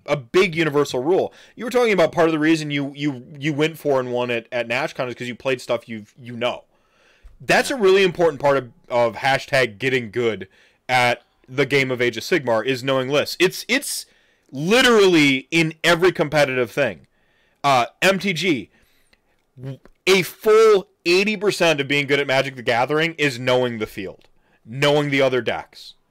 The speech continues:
Because it's such a linear game, it, it, like, Magic is very linear. It's, you,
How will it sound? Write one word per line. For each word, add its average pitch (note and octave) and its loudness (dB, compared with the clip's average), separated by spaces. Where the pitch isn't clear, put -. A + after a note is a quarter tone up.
Because E3 0
it's E3 0
such - 0
a F#3 4
linear D3 2
game, B2 -4
it, D3+ -2
it, D3 -6
like, C#3 2
Magic D3+ 0
is C3 -2
very D#3 4
linear. A#2 -4
It's, - -12
you, B2+ -10